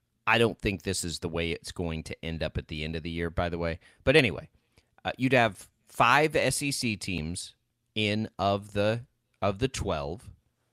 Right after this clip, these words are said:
Um, you would have three Big Ten teams. You'd have two Pac-twelve teams. Uh, you would have one A C C team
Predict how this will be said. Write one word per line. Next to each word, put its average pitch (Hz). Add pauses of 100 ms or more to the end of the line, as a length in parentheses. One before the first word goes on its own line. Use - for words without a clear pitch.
(220)
Um, 87
you 95
would 87
have 90
three 120
Big 120
Ten 92
teams. 78 (400)
You'd 104
have 92
two 135
Pac-twelve 104
teams. 71 (1300)
Uh, 87
you 95
would 92
have 87 (120)
one 107
A 120
C 110
C 98
team 92